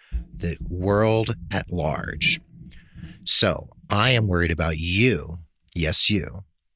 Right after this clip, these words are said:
So please take care of yourself and reach out if you need support. Reach out if you need resources.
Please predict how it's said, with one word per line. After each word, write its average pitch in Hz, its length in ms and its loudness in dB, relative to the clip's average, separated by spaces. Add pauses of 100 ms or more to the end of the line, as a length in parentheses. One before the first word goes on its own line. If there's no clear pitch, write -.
(400)
So - 140 0
please 113 540 2
take - 160 0
care 82 180 -2
of 76 100 -4
yourself 78 420 0 (140)
and 82 280 -4
reach 101 280 2
out 113 160 4
if 110 120 -2
you 104 80 2
need 95 180 0
support. - 540 0 (440)
Reach 92 240 2
out 92 140 4
if 87 160 -2
you 87 100 0
need 82 300 -2 (840)
resources. 110 1000 4